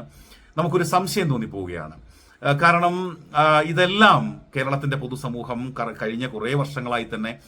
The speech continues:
സംസാരിച്ചുകൊണ്ടിരുന്ന കാര്യങ്ങളാണ്. ഇവിടെ ഇതൊക്കെയാണ് നടക്കുന്നത് എന്ന്, അതൊരു അണ്ടർവേൾഡ്, ഒരു അ-, അധോലോക സ്വഭാവം സിനിമാ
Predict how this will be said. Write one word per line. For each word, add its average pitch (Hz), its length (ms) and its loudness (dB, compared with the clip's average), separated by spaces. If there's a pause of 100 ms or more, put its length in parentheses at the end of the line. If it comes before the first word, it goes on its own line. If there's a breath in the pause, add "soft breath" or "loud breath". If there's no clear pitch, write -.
(200 soft breath)
സംസാരിച്ചുകൊണ്ടിരുന്ന 135 880 2
കാര്യങ്ങളാണ്. 110 440 -4
ഇവിടെ 104 160 -6
ഇതൊക്കെയാണ് 113 500 -4
നടക്കുന്നത് 123 540 -2
എന്ന്, 107 220 -4 (480 loud breath)
അതൊരു 202 160 6
അണ്ടർവേൾഡ്, 208 560 6
ഒരു 156 320 2
അ-, 139 240 2
അധോലോക 190 440 2
സ്വഭാവം 147 500 4
സിനിമാ 131 460 0